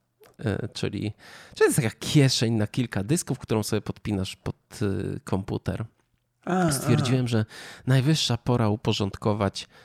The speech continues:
Speaker 1: sobie, em, no, wszystkie backupy, wszys-, wszys-, całe archiwum jakieś, mieć na przykład cztery kieszenie na,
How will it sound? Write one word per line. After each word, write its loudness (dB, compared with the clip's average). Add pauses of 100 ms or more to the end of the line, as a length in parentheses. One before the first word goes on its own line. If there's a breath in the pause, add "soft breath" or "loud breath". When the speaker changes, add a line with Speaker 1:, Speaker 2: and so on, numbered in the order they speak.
(200 soft breath)
Speaker 1:
sobie, -2 (160)
em, -2 (1800 loud breath)
no, 4
wszystkie -2
backupy, 4
wszys-, -6
wszys-, -6
całe 4
archiwum 2
jakieś, 0
mieć 0
na 2
przykład -6
cztery 2
kieszenie 2
na, 2